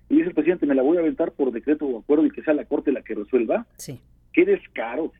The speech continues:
Speaker 1: qué descaro, qué falta de respeto por nuestra Constitución y por la división de poderes. Y claro, como sabe que la Corte puede tomar un par de años en resolver ese asunto, dice, "Pues, pues en dos años yo ya me fui al rancho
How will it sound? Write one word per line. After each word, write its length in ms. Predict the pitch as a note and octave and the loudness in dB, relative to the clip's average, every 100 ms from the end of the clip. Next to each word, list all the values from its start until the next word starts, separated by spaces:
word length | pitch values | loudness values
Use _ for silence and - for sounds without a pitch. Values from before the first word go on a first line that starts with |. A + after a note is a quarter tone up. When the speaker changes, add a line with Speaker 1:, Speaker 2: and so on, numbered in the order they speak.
| _ | _
Speaker 1:
qué 140 | D3+ F3+ | -2 0
descaro, 500 | A3+ - - E3+ E3 | -2 -8 -8 -8 -4
qué 100 | G3 | -4
falta 300 | F#3+ G3 G#3 | -4 -4 -4
de 80 | F3+ | -6
respeto 580 | C3+ - - G3+ G3+ A#3+ _ _ _ _ | -8 -8 -6 -4 -6 -10 _ _ _ _
por 140 | B2+ C3 | -2 -2
nuestra 240 | B2+ B2+ | -4 -10
Constitución 760 | A2+ A2 A2 A2 - C3+ G3 C#4 _ - | -14 -14 -12 -12 -2 0 0 -4 _ -8
y 100 | B2+ | -6
por 360 | A#2+ A#2+ A2 A#2+ | -2 0 0 -2
la 120 | A#2 | -4
división 400 | A2+ A#2 G#2+ D3+ | -4 -8 -2 0
de 80 | F3 | 0
poderes. 520 | F#3+ C3 A#2+ A#2+ G#3+ - - | 0 -2 0 -2 -4 -8 -6
Y 120 | D#3 | -4
claro, 320 | D3+ B3 G#3+ G3 | 0 0 0 0
como 260 | C3 A#2+ | -2 0
sabe 320 | - E3 D#3 D3+ _ _ - | 2 2 2 -2 _ _ -2
que 100 | C3+ | 0
la 140 | B2+ | 0
Corte 260 | D#3+ D3 D3 | -2 -2 -2
puede 220 | D3 C#3+ | -2 -2
tomar 260 | C3 C#3 | -4 -4
un 140 | C3+ A#2+ | -4 -4
par 200 | - C3+ | -4 -2
de 100 | D#3 | -4
años 280 | E3 B2+ B2+ _ _ | -6 -10 -14 _ _
en 100 | A2+ | -6
resolver 340 | A2+ A#2 A#2+ C#3+ | -6 -4 -2 -2
ese 240 | C#3 D3+ | -2 -2
asunto, 320 | D3+ E3+ D3+ | -2 -4 -4
dice, 200 | D3 D3 - _ - | -2 -4 -4 _ -2
"Pues, 140 | D3+ | 0
pues 200 | - D3+ | 2 2
en 140 | D3 D3 | 2 2
dos 180 | D3 C#3 | 2 0
años 200 | C#3 C3+ | -2 -4
yo 100 | C3+ | -6
ya 100 | B2 | -8
me 120 | A#2 | -6
fui 160 | C3 B2+ | -2 0
al 120 | A2 | 0
rancho 480 | C3 F3 G#3 C#4+ | 0 0 0 -4